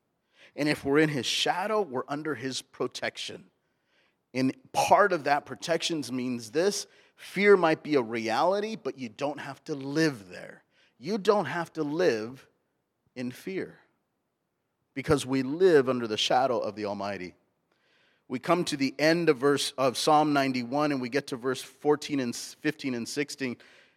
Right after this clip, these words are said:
and we see that God's promise and blessing over his people.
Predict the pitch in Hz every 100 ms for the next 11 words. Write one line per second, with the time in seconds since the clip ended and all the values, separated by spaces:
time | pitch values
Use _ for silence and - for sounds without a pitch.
0 | _ 139 135 135 - 190 170 139 139 147
1 | 156 - - 151 147 156 - 123 110 135
2 | - 123 - 113 107 104 - 131 117 98
3 | 92